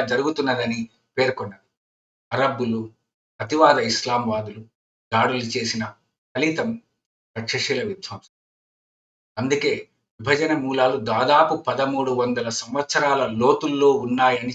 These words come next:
చెప్పేది. వాటిని తెలుసుకోవడం ఇప్పుడు ఎంతో అవసరం. ఎందుకంటే పురాణాలుగా మారిపోయిన మన చరిత్రను అచ్చమైన చరిత్రగా తిరిగి ఈ తరానికి అందించాలి.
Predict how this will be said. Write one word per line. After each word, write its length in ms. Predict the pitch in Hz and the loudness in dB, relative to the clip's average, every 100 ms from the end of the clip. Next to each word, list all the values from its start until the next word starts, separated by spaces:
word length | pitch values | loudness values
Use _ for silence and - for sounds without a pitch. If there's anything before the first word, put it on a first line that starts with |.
| - | -6
చెప్పేది. 320 | 113 104 - _ _ _ _ _ _ _ _ | -6 -10 -16 _ _ _ _ _ _ _ _
వాటిని 340 | 147 165 139 120 | 2 2 -2 -6
తెలుసుకోవడం 880 | 123 147 - - 175 143 - 120 - _ _ _ _ - | -2 0 0 2 4 4 2 -4 -18 _ _ _ _ -14
ఇప్పుడు 240 | 117 131 | -6 -4
ఎంతో 600 | 113 104 117 - 143 143 107 | -2 -2 -4 -2 0 0 -2
అవసరం. 340 | 110 107 - _ _ _ _ _ 120 | -4 -4 -8 _ _ _ _ _ -4
ఎందుకంటే 540 | 127 135 123 113 127 160 - _ _ _ _ - | -2 0 0 -2 -2 -4 -8 _ _ _ _ -2
పురాణాలుగా 680 | 131 165 185 180 175 160 160 156 | 8 8 10 8 8 8 8 8
మారిపోయిన 520 | 151 143 139 135 131 | 6 4 2 0 0
మన 180 | 123 123 117 - | -2 -2 -2 0
చరిత్రను 540 | 135 160 151 123 123 - _ _ _ - | 2 2 -2 -4 -6 -14 _ _ _ -4
అచ్చమైన 600 | - - - 190 185 175 | -4 -4 2 2 4 2
చరిత్రగా 600 | - 143 135 139 139 139 127 _ | 2 0 0 -4 0 0 0 _
తిరిగి 320 | 151 165 185 180 | 2 4 4 2
ఈ 260 | 135 139 | 2 0
తరానికి 560 | 131 127 147 151 147 - | 2 2 2 0 -8 -6
అందించాలి. 600 | 127 139 156 113 - - | -4 -2 -2 -2 -8 -10